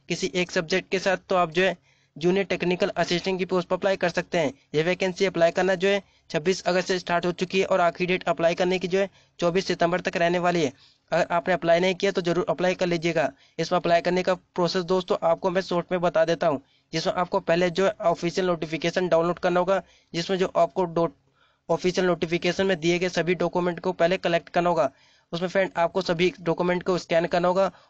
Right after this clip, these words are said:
और जो जो स्कैन करने के लिए जो क्राइटेरिया मांगे गए, स्कैन करने का साइज वगैरह आपको उसी के हिसाब से पहले स्कैन करना होगा। फिर आपको सभी स्कैन को कलेक्ट करके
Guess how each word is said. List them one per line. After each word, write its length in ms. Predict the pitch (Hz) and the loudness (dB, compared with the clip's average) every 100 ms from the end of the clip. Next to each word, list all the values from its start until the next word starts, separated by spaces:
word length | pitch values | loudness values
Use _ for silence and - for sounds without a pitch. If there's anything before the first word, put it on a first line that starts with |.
| - | -4
और 80 | 160 | 0
जो 140 | 175 | 0
जो 160 | 180 180 _ _ _ _ 170 | 0 -2 _ _ _ _ -10
स्कैन 300 | - 180 180 | -2 0 0
करने 240 | 180 185 | 0 0
के 80 | 185 | 0
लिए 100 | 180 | 0
जो 160 | 170 175 - _ _ | 0 -2 -4 _ _
क्राइटेरिया 420 | 160 151 170 180 | -2 0 0 2
मांगे 280 | 170 160 180 | 2 2 2
गए, 200 | 190 190 180 | 0 -2 -4
स्कैन 280 | - 170 180 | -2 0 0
करने 260 | 180 185 | 0 0
का 200 | 185 175 - - | 0 -4 -6 -8
साइज 320 | - 170 160 | 0 0 2
वगैरह 340 | 175 180 190 185 - - | 0 2 0 -4 -8 -2
आपको 260 | 165 190 | 0 0
उसी 180 | 180 190 | 0 0
के 100 | 180 | -2
हिसाब 200 | 175 175 | 0 0
से 160 | 170 185 | 0 -4
पहले 240 | - 170 170 | 0 0 0
स्कैन 280 | - 175 | 0 0
करना 220 | 175 175 170 | 2 0 2
होगा। 180 | 147 - - _ | 0 -4 -14 _
फिर 120 | 185 | -2
आपको 280 | 180 175 190 | 0 0 -2
सभी 280 | 180 170 180 | 0 0 0
स्कैन 260 | - 190 180 | 0 0 0
को 140 | 185 | -2
कलेक्ट 280 | 180 175 - | 0 -2 -2
करके 400 | - 180 202 190 | -4 -2 0 -2